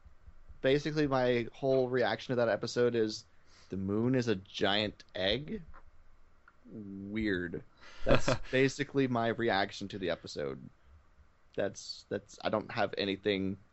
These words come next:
Speaker 2: And that's coming from somebody that's seen a lot of the classic series.
Speaker 1: Yeah, I
Speaker 2: <laughs>
Speaker 1: mean,
Speaker 2: If, if that can weird you out. I mean, I agree with you. I thought, wow, I, I just, like, the f-, the fact that there was just this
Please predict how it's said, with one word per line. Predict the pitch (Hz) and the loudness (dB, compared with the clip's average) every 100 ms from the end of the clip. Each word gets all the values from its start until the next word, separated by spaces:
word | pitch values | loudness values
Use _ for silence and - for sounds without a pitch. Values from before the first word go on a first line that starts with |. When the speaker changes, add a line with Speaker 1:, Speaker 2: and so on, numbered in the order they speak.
| - | 2
Speaker 2:
And | 120 | 4
that's | 147 | 4
coming | - 151 120 | 6 6 6
from | 113 | 2
somebody | - 113 101 95 | 2 4 6 4
that's | 82 | 4
seen | - 104 | 0 2
a | 92 | 6
lot | 90 | 8
of | 85 | 8
the | - | 4
classic | - 98 - 82 | 6 6 4 -6
series. | - 69 - - - - - - - - | -8 -8 -8 -14 -20 -20 -20 -20 -16 -6
Speaker 1:
Yeah, | 151 185 254 226 180 117 | -2 4 6 6 6 4
I | 117 196 170 | 2 0 2
Speaker 2:
<laughs> | |
Speaker 1:
mean, | 190 190 180 165 - - | 2 2 2 4 6 8
Speaker 2:
If, | - | 6
if | 143 | 8
that | 160 185 | 8 8
can | 139 | 8
weird | 117 113 104 | 8 8 10
you | 101 | 10
out. | 95 - - - - | 10 6 -4 -18 -2
I | - | 4
mean, | 123 127 123 | 8 8 10
I | 151 196 | 12 12
agree | 123 135 | 12 10
with | 139 113 | 8 8
you. | 101 | 10
I | 143 | 10
thought, | - 151 110 92 - - | 10 12 12 10 2 -12
wow, | 92 98 92 85 | 2 6 8 8
I, | 69 92 123 | 6 4 4
I | - | 6
just, | 131 135 - - - - - - | 4 2 -2 -14 -20 -20 -20 0
like, | 113 107 - | 2 2 0
the | 117 | -8
f-, | - - - - | -10 -16 -16 -10
the | 104 | -6
fact | - 120 123 - | 6 8 8 4
that | 110 98 - - - | 2 2 -2 -20 -10
there | 101 101 | 0 4
was | 101 90 | 2 0
just | 98 92 | -4 -4
this | 98 87 | -6 -8